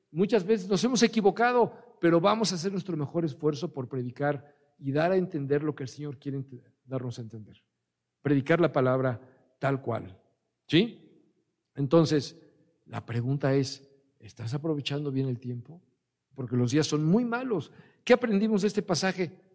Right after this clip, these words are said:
tremendamente narrativo, no? Debe llevar a preguntarnos precisamente esto. ¿Qué estoy haciendo yo con mi vida? ¿Qué tanto estoy aprovechando todo lo que Dios me ha dado? Mira,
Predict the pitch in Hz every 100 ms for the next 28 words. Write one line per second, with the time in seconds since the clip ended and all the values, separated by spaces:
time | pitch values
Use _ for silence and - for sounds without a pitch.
0 | _ _ 147 147 160 180 175 156 160 165
1 | 156 151 156 151 180 147 - 110 123 220
2 | - _ _ _ _ _ _ 165 254 233
3 | 190 208 202 165 139 143 160 165 151 127
4 | - - _ _ _ _ - 143 131 139
5 | 131 127 107 98 _ _ _ 226 - 226
6 | 170 185 180 147 147 139 127 107 104 -
7 | _ _ _ _ _ _ _ _ _ _
8 | _ _ _ _ _ _ - 208 208 190
9 | 170 185 185 165 139 - 160 156 156 156
10 | 147 143 123 127 131 127 - - _ _
11 | _ _ _ _ _ 127 139 143 131 123
12 | 117 135 160 127 -